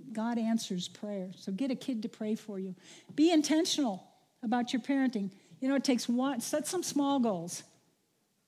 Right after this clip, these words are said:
There's a lot. I put a lot out here today. It's kinda like, uh, you know, when you go down the parade route and they s-, throw out candy and you grab one or two.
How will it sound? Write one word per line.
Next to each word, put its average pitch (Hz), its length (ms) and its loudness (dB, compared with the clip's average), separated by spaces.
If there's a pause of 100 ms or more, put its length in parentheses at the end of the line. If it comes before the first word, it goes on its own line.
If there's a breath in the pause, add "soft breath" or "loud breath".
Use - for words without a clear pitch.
There's 277 160 2
a 269 40 4
lot. 254 440 2
I 208 80 -6
put 311 180 0
a 285 40 2
lot 269 260 2
out 277 200 4
here 240 140 2
today. 196 280 -2
It's 196 120 -6
kinda 277 180 2
like, 254 260 2
uh, 233 640 2
you 233 140 2
know, 262 80 2
when 254 160 4
you 247 60 4
go 254 80 4
down 254 200 4
the 247 80 6
parade 254 400 4
route 247 280 2
and 240 140 0
they 220 60 2
s-, - 200 -6 (120)
throw 247 160 -4
out 254 220 -2
candy 277 340 4
and 226 100 4
you 208 60 0
grab 233 300 2
one 254 180 4
or 247 60 2
two. 285 260 0